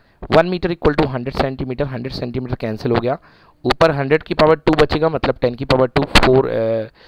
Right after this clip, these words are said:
सौ गुणे और सौ से सौ cancel भी हो गया, हम्म, कुछ नहीं बचेगा, और one minute equal to sixty second, तो सिक्सटी की power minus three पलटी मार करके ऊपर सिक्सटी की power three बन जाएगा। So अब एन टू की value solve कर लीजिए।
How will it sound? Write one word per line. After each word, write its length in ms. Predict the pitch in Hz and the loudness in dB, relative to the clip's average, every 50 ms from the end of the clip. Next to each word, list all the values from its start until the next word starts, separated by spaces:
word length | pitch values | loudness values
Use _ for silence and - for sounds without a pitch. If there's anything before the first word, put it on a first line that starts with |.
| - - - - | -20 -18 -12 -6
सौ 280 | - - 147 143 156 160 | 2 6 8 10 10 8
गुणे 360 | 151 151 147 151 151 147 147 | 6 4 2 2 -2 -2 -6
और 260 | - - 123 123 120 | -4 -2 -2 -2 -2
सौ 220 | - - 139 135 | -2 -2 0 0
से 140 | 143 - 160 | 0 0 -2
सौ 160 | 151 - 147 | -2 -2 -2
cancel 400 | 139 - 127 113 117 113 - 147 | -2 -2 -8 -10 -8 -8 -8 -8
भी 120 | 135 135 131 | -6 -4 -4
हो 180 | 110 98 98 | -4 -4 -4
गया, 220 | 95 101 95 95 92 - _ _ - | -6 -8 -8 -8 -10 -18 _ _ -8
हम्म, 220 | 151 165 160 139 110 | -6 -6 -6 -6 -6
कुछ 260 | - - 165 - 196 | -4 -4 -4 -2 -2
नहीं 120 | 170 151 | -2 0
बचेगा, 380 | 123 110 - - 104 95 90 - _ _ _ - - - - - - _ - | 0 0 0 0 -6 -8 -10 -16 _ _ _ -20 -20 -20 -20 -20 -14 _ 2
और 360 | 131 135 131 131 131 123 - - | 6 6 8 8 6 4 2 2
one 300 | - 127 175 180 185 185 | 2 4 4 4 2 0
minute 220 | 180 175 165 156 - | -2 -2 -2 -2 0
equal 260 | - 151 139 135 147 | 2 2 4 4 2
to 120 | 139 - | 0 0
sixty 280 | 143 - - 151 143 - | -4 -4 -4 -4 -2 -2
second, 240 | 151 - 143 143 143 | -2 -2 -4 -8 -6
तो 120 | - - 131 | -2 -2 -2
सिक्सटी 400 | - - 147 - - - - 175 | 0 0 -2 -2 -2 -2 -2 -4
की 140 | 160 175 | -4 -4
power 260 | 170 - 156 151 156 156 | 0 2 4 4 4 2
minus 320 | 147 139 131 131 139 139 | 0 -2 -2 -2 -2 -4
three 340 | - - - 143 151 185 - - _ _ _ _ _ _ _ _ _ _ - _ - | -2 -2 -2 -2 -2 -4 -6 -12 _ _ _ _ _ _ _ _ _ _ -10 _ 4
पलटी 280 | 156 147 143 - - | 4 4 4 4 0
मार 220 | 180 175 160 156 151 | 2 2 2 2 0
करके 260 | - 151 139 - 151 | 0 -6 -4 -2 -2
ऊपर 240 | 139 123 - - 143 | -2 0 2 0 0
सिक्सटी 320 | - - 127 - - - | 0 -2 -6 -4 -6 -6
की 120 | 117 127 127 | -2 0 2
power 220 | 113 110 110 113 | 2 2 2 2
three 200 | - - 113 110 | -2 -2 -2 -2
बन 180 | 98 92 87 87 | -2 -2 -4 -6
जाएगा। 280 | 90 87 87 90 90 - _ _ _ _ _ _ _ _ _ _ _ - | -12 -12 -12 -12 -14 -16 _ _ _ _ _ _ _ _ _ _ _ -10
So 180 | - - 117 110 | -6 -4 -2 0
अब 200 | 123 131 127 - - | -2 -2 -4 -4 -8
एन 200 | - 131 135 139 | -6 -6 -4 -2
टू 120 | 135 - 156 | 0 0 0
की 140 | - 175 | 0 0
value 240 | 160 143 131 127 131 | 0 0 0 0 -2
solve 320 | 131 - - 120 117 113 - | -2 0 2 2 2 2 0
कर 100 | - 120 | -2 -4
लीजिए। 280 | 107 104 104 123 175 | -2 -2 -4 -6 -8